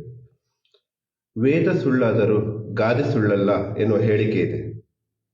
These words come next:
ಅದರ ಅರ್ಥ ಏನಂದ್ರೆ, ದೇವರೇ ಬರೆದಿರುವ ಪುಸ್ತಕಕ್ಕಿಂತ ಸಾಮಾಜಿಕ ಅನುಭವದ ಆಡುಮಾತುಗಳು ಜಾಸ್ತಿ ಬೆಲೆ ಬಾಳುವಂಥದ್ದು. ಅಂಥದ್ದೇ ಇನ್ನೊಂದು ಗಾದೆ ಇದೆ, "ದೇಶ ಸುತ್ತಿ ನೋಡು, ಕೋಶ ಓದಿ ನೋಡು."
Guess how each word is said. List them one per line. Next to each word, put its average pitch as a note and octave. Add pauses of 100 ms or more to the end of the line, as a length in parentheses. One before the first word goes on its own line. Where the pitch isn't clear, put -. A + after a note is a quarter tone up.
(600)
ಅದರ A#2
ಅರ್ಥ A#2
ಏನಂದ್ರೆ, A#2+ (1200)
ದೇವರೇ C3
ಬರೆದಿರುವ B2
ಪುಸ್ತಕಕ್ಕಿಂತ A2+ (1000)
ಸಾಮಾಜಿಕ C3
ಅನುಭವದ A#2 (240)
ಆಡುಮಾತುಗಳು G#2
ಜಾಸ್ತಿ A2+
ಬೆಲೆ G2
ಬಾಳುವಂಥದ್ದು. F#2 (1400)
ಅಂಥದ್ದೇ C3 (380)
ಇನ್ನೊಂದು C3+
ಗಾದೆ G#2
ಇದೆ, - (1600)
"ದೇಶ C3+
ಸುತ್ತಿ -
ನೋಡು, G#2+
ಕೋಶ C#3
ಓದಿ G#2+
ನೋಡು." -